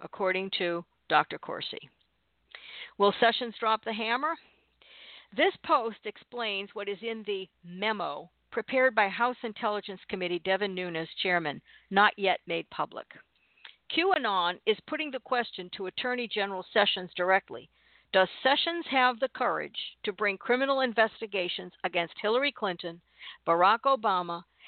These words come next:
as well as criminal elements in the D N C, the F B I, and the D O J? If Sessions lacks the nerve after the Nunes memo has been made public, Sessions will be replaced by President Trump.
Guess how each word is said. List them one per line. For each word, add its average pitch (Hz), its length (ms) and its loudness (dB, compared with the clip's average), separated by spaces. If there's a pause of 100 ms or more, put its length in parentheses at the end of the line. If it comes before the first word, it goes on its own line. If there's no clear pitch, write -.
as 180 160 2
well 202 240 4
as 175 160 0
criminal 277 440 -2
elements 202 500 0
in 190 80 -4
the 170 100 -6
D 180 200 0
N 165 240 0
C, 254 320 0 (180)
the 196 140 6
F 180 160 4
B 180 160 2
I, 185 340 6 (100)
and 214 160 4
the 175 80 0
D 160 200 -2
O 156 80 -2
J? 175 420 2 (680)
If 320 180 6 (180)
Sessions 214 540 -2
lacks 175 420 -4
the 247 100 -6
nerve 170 420 -8 (120)
after 202 300 0
the 202 120 -6
Nunes 240 520 -4
memo 208 360 -2
has 180 280 -4
been 220 120 -2
made 226 220 4
public, 247 360 2 (580)
Sessions 208 500 0 (120)
will 208 140 -2
be 202 160 -8
replaced 214 600 -6 (120)
by 185 140 0
President 165 500 -8
Trump. - 280 -8